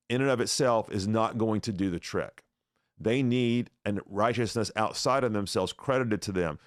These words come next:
And once they understand that, they can grow in grace without the pressure of feeling like I have to grow enough to be accepted by God. No, no, no, I'm growing in response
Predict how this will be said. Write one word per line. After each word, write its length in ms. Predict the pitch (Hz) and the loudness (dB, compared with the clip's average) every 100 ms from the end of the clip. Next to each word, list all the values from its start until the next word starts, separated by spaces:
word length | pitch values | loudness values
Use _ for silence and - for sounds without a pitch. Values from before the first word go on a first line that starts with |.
| _ | _
And 140 | - 120 | -2 2
once 240 | 143 143 | 2 2
they 220 | 147 131 - | 0 0 0
understand 720 | 131 123 120 - 147 147 123 | 0 0 0 -2 -2 0 2
that, 260 | 95 92 _ _ | 0 0 _ _
they 120 | 120 135 | -2 0
can 380 | 147 120 117 | 0 -2 -4
grow 420 | 98 107 127 151 139 | -4 2 4 4 2
in 200 | 139 120 | 0 2
grace 640 | 107 80 80 95 - - _ _ _ - | 2 2 0 -2 -4 -6 _ _ _ -6
without 280 | 107 131 131 | 0 0 0
the 80 | 135 | -4
pressure 480 | - 120 - 127 | 0 0 0 0
of 140 | 87 110 | 0 0
feeling 300 | 123 120 107 | 0 0 2
like 220 | 104 101 | 0 0
I 140 | - 107 | -2 0
have 220 | 123 117 | 0 0
to 100 | 110 | -2
grow 340 | 95 104 123 131 | 0 2 2 2
enough 240 | 104 104 | 2 -2
to 80 | - | -2
be 80 | 101 | -2
accepted 400 | 90 123 107 101 | 0 -2 -2 -2
by 140 | 98 | -2
God. 260 | 107 113 101 | 0 0 0
No, 220 | 123 127 | 0 0
no, 100 | 131 | 0
no, 180 | 131 110 | 0 0
I'm 260 | 113 147 123 | 0 -2 0
growing 300 | 123 123 120 | 0 2 0
in 120 | 107 | -2
response 920 | 101 101 - 123 147 117 - - - | -2 -2 -2 -2 -2 -4 -6 -6 -6